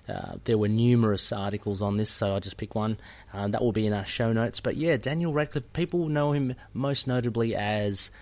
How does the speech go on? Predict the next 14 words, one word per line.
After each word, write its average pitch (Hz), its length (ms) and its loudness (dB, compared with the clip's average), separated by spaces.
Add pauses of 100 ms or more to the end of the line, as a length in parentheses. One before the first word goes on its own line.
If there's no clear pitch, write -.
(140)
Harry 107 420 0
Potter 117 460 -2 (420)
from 113 220 -4
the 107 60 0
Harry 110 200 0
Potter 107 240 -2
se-, 117 400 -2
series, 143 640 -2 (180)
uh, 101 160 -6
movies. 123 540 -2 (480)
Um, 50 420 -12 (340)
your 135 120 -16
thoughts, 196 340 -2
Connor? 208 320 -4